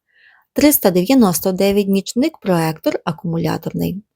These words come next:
Світильник на батарейках грибок двісті сімдесят дев'ять з таймером.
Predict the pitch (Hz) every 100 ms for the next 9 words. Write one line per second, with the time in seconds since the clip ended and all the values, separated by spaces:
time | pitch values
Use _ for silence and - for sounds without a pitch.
0 | - - _ _ - - 269 247 214 202
1 | 208 190 196 202 190 185 180 185 190 196
2 | 180 254 320 240 202 247 - 190 180 175
3 | 165 202 240 202 180 190 208 - - 160
4 | 160 156 170 175